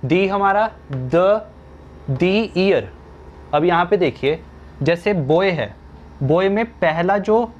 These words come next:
ये है वर्ड बी, इसको अगर हम प्रोनाउंस करें तो क्या बनता है?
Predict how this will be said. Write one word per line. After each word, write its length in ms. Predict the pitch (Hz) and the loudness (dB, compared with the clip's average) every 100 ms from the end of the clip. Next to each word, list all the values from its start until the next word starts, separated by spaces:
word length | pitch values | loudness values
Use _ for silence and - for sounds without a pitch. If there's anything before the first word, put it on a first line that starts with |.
| - - - | -20 -20 -10
ये 300 | 139 147 170 | -2 2 2
है 320 | 160 165 208 208 | 2 0 -2 -6
वर्ड 420 | 127 147 160 160 | 0 0 2 -2
बी, 380 | 147 127 147 110 - - | -4 -2 -2 -4 -14 -10
इसको 280 | 147 - 185 | -10 -4 0
अगर 220 | 185 185 | 2 0
हम 120 | 185 180 | -2 -2
प्रोनाउंस 360 | 170 156 165 | 0 0 -2
करें 200 | - 170 | 0 0
तो 80 | 180 | 0
क्या 160 | 175 160 | 0 0
बनता 260 | 165 160 | 0 0
है? 100 | 190 | -2